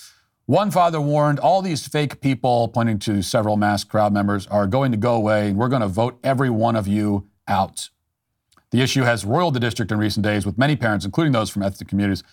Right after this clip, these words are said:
pulling their children out of school in protest. Some elementary schools only had a forty percent attendance rate on June second, which, I mean, that is music to my ears. I love to hear that.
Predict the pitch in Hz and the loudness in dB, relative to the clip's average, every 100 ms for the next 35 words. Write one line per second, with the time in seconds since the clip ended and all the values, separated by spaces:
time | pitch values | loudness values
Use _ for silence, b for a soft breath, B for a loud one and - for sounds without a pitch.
0 | b b b - 170 143 117 123 107 110 | b b b -2 0 0 0 -2 -2 -2
1 | 113 139 143 - - 98 92 80 143 139 | 0 0 0 -6 -6 -4 -4 -2 -2 0
2 | 98 95 - 120 113 110 107 104 104 - | -2 -2 -2 0 0 0 -2 -4 -6 -4
3 | 98 87 _ _ 101 113 104 98 - 143 | -4 -4 _ _ -4 0 0 -2 -2 0
4 | 147 147 110 117 95 - 127 107 98 92 | 2 0 -2 -2 -2 -2 -2 -2 -2 -2
5 | 90 - b b b - 98 92 113 101 | -2 -6 b b b -2 -2 0 0 0
6 | - 98 82 - 107 104 - 110 113 131 | 0 0 -2 -8 -4 -4 -4 -2 2 2
7 | 117 92 95 110 104 107 - 95 85 80 | 0 -4 -2 -2 -2 -4 -4 -6 -6 -6
8 | 85 98 95 104 92 92 90 82 73 | -4 -2 0 0 0 -4 -4 -4 -8